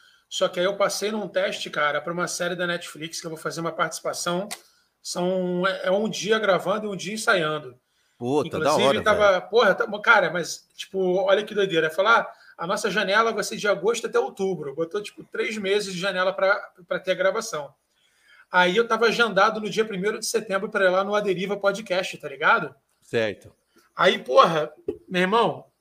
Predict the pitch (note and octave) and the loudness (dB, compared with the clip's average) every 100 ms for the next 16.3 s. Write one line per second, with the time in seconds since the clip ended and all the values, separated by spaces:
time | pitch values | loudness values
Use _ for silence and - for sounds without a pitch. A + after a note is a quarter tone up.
0 | _ - A#3 - A3 E3 G3 F#3+ F3+ F3 | _ 2 4 4 4 4 2 2 0 -2
1 | - E3 F3+ F3+ E3+ E3 D#3+ D#3+ A#3 D4 | -2 0 0 0 -2 -2 -2 0 0 0
2 | D4+ D3 D3+ - A2 G2+ A#2+ C3+ C3 B2+ | 2 4 6 4 -4 -4 -2 -2 -2 -2
3 | A#2 A2 A2 F#2+ F#2 F2+ F2 - _ _ | 0 0 -2 -2 -2 -4 -6 -16 _ _
4 | _ _ - - - D#3+ E3 F3 F#3+ F#3+ | _ _ -20 -20 -8 -6 -4 -2 -4 -2
5 | F#3+ - A#3 F3+ F3+ A#3 E4+ - _ D#3+ | -4 0 2 4 4 2 -4 -16 _ -4
6 | F3 F3 F3+ F#3 F3+ F#3 G3+ G3+ - _ | -2 -2 -4 -4 -4 -4 -4 -4 -12 _
7 | - D3 F#3+ - F3+ D#3+ F#3 - F#3 F#3 | -10 -4 -2 -2 -2 -2 -4 -6 -6 -2
8 | E3 E3+ F#3 F#3 F#3 F3+ F#3+ - A3+ E3 | -2 -2 -2 -4 -6 -6 -6 -6 -6 -6
9 | D3 - _ _ _ _ _ _ _ _ | -8 -14 _ _ _ _ _ _ _ _
10 | - A2+ G2+ - _ G#2+ A2 G2+ - - | -6 -2 -2 -6 _ -6 -4 -4 -8 -18
11 | - A2+ - E3+ E3 D3 D#3 F#3 C3 B2+ | -4 -4 0 0 0 0 0 0 0 2
12 | C#3 C#3+ D3+ - _ _ _ _ _ G2+ | 2 0 -6 -10 _ _ _ _ _ -2
13 | G#2+ C3 C#3 C3+ C#3+ C3+ C#3 C#3 C#3+ C#3+ | 2 2 0 -4 -2 -2 -2 -2 -2 0
14 | C#3+ C#3+ C#3+ D3 D3 D3 D3 D3 C#3+ C#3+ | 0 0 -2 -4 -4 -4 -4 -2 -2 -2
15 | C3+ C3 B2 A2+ A2 A2+ B2+ - - F#3+ | -2 -2 -2 -2 -4 -2 -2 -4 -8 -10
16 | - E2+ C2+ | -8 -8 -8